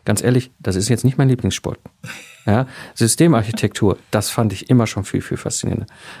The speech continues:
Ja, ähm, aber ich kann es aus, also ich kann es auf einem professionellen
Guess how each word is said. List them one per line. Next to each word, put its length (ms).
Ja, 220
ähm, 520
aber 560
ich 180
kann 200
es 140
aus, 280
also 300
ich 100
kann 140
es 100
auf 180
einem 100
professionellen 840